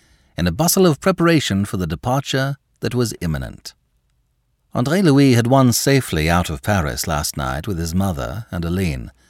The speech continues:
and today they were to set out all of them for Coblentz. To André Louis, sauntering there with hands clasped behind him and head hunched between his shoulders, for life had never been richer in material for reflection,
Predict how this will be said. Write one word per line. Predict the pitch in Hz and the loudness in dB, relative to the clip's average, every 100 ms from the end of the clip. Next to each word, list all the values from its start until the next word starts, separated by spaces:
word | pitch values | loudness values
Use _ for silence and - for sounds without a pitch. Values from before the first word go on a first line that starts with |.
| _ _ _ _ _ | _ _ _ _ _
and | 85 85 | -4 -2
today | - 92 117 80 52 80 123 _ _ _ _ | -4 0 0 0 -2 -6 -10 _ _ _ _
they | 101 | 0
were | 117 | 0
to | 113 | 0
set | - 185 165 | 0 2 4
out | 147 - | 2 2
all | 190 196 | 4 4
of | 98 73 | 4 0
them | 64 58 131 - _ | -4 -4 -6 -8 _
for | _ 104 | _ -8
Coblentz. | - 110 98 73 57 - - - _ _ _ _ _ _ _ _ _ _ _ _ | -2 -2 -2 -4 -6 -8 -8 -10 _ _ _ _ _ _ _ _ _ _ _ _
To | - 113 | -2 2
André | 180 196 160 | 4 4 4
Louis, | 123 113 104 80 71 92 - _ _ | 6 6 4 2 -2 -6 -10 _ _
sauntering | - 143 131 - 87 82 | 0 4 4 2 -2 0
there | 78 71 82 | -2 -2 -2
with | 90 | -4
hands | - 110 98 90 | -2 0 0 -2
clasped | - 110 90 - | -2 0 0 -2
behind | 78 98 104 87 | -4 -2 0 -2
him | 71 67 76 - _ _ _ | -4 -6 -8 -10 _ _ _
and | - | -8
head | 73 90 | -4 -2
hunched | 73 113 92 - | 0 0 0 -4
between | 76 104 92 | -8 -4 -4
his | 76 | -4
shoulders, | - 123 87 57 52 135 - _ _ _ _ _ _ | -4 -4 -4 -6 -10 -12 -16 _ _ _ _ _ _
for | - | 0
life | 90 92 | 2 2
had | 110 104 | 2 2
never | 156 151 82 67 | 4 4 2 -2
been | 73 71 | -4 -2
richer | 101 107 - 65 | -2 -2 -4 -6
in | 65 | -6
material | 69 - 101 69 52 | -6 -4 -4 -4 -6
for | - 90 69 | -8 -8 -8
reflection, | 58 117 113 - 52 | -8 -8 -8 -8 -10